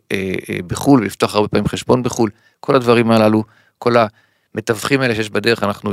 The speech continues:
נדע, אה, אה, לייתר אותם באמצעות טכנולוגיה. ולכן אני, אני חושב, ולשם אנחנו שואפים, אה, שבנק לאומי יהיה חברה טכנולוגית שמספקת שירותים פיננסיים.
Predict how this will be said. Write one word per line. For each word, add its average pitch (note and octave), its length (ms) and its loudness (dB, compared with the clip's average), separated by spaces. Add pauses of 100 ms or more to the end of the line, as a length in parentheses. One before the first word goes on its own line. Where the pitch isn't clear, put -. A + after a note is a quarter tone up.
(140)
נדע, G#2 300 -2 (540)
אה, G2 40 -4 (420)
אה, G2 280 -2 (280)
לייתר G#2 380 0
אותם C3 440 0
באמצעות G#2 460 -6
טכנולוגיה. A2+ 560 -2 (600)
ולכן D3+ 340 0
אני, B2+ 240 0 (100)
אני B2 220 0
חושב, A#2+ 440 0 (240)
ולשם G#2 480 -2
אנחנו A#2 220 -4
שואפים, A#2 540 -2 (720)
אה, G#2 260 -6
שבנק A#2 440 2
לאומי A#2 320 0 (280)
יהיה A2 360 -2
חברה G#2+ 280 -2
טכנולוגית A2+ 640 -2 (200)
שמספקת G#2+ 600 -4
שירותים G2+ 340 -2
פיננסיים. G2 520 -6